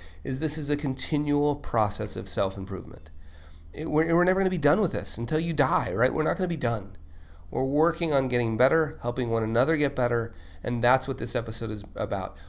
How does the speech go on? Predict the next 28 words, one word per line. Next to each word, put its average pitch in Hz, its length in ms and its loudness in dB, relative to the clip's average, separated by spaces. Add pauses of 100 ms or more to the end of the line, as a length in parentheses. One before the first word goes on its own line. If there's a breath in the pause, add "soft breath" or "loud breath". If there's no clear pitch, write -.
More 185 380 6
of 180 100 4
you 165 140 0
need 156 220 0
to 143 80 -4
talk 135 260 0
about 110 240 0
it. 98 140 -4
I 139 140 6
was 160 200 4
told 185 640 4 (240 loud breath)
by, 135 560 8
I'm - 280 -4
not 143 100 2
gonna 147 160 0
mention 131 560 -2
his 123 100 -6
name 123 240 2
'cause 117 100 -2
I 120 60 2
don't 120 140 0
have 120 160 0
permission, 104 480 -2
but 107 80 4
I 110 60 6
was 113 120 0
told 156 420 2
by 120 300 6